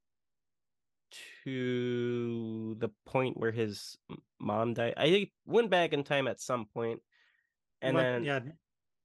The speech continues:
Speaker 2: he went back, and turns out it's the, what, the day that he got his powers.
Speaker 1: Oh, yeah, the day he got his
Speaker 2: It's an
Speaker 1: powers.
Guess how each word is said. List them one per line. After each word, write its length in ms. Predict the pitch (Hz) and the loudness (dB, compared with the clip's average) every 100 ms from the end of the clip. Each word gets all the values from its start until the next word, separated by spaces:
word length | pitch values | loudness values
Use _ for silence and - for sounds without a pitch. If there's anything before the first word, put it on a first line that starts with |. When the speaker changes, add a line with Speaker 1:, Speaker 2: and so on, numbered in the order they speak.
| _ _ | _ _
Speaker 2:
he 100 | 160 | -6
went 180 | 180 185 | -4 -2
back, 200 | 175 165 | -2 -2
and 160 | 170 127 | -6 -6
turns 320 | 175 160 151 | -6 -4 -2
out 180 | 147 143 | -2 -2
it's 280 | 135 127 - | -6 -8 -10
the, 400 | 135 127 123 117 - _ _ _ _ _ _ _ _ _ _ 156 - _ _ | -6 -4 -4 -8 -12 _ _ _ _ _ _ _ _ _ _ -20 -20 _ _
what, 240 | 147 123 - | -8 -8 -4
the 80 | 120 | -2
day 400 | 131 131 135 131 | 2 2 2 2
that 180 | 131 120 | -2 -2
he 120 | 120 | -6
got 220 | 123 117 | -6 -6
his 120 | 127 - - | -10 -14 -12
powers. 640 | 127 110 92 107 - - | -10 -10 -16 -18 -18 -4
Speaker 1:
Oh, 160 | 151 160 | 4 6
yeah, 220 | 165 170 | 6 4
the 100 | 131 | 2
day 160 | 127 139 | 0 -2
he 80 | 151 | -2
got 160 | 143 | -2
his 80 | 147 | -4
Speaker 2:
It's 80 | 151 | -6
an 120 | 110 | -8
Speaker 1:
powers. 280 | 98 110 - | -6 -8 -12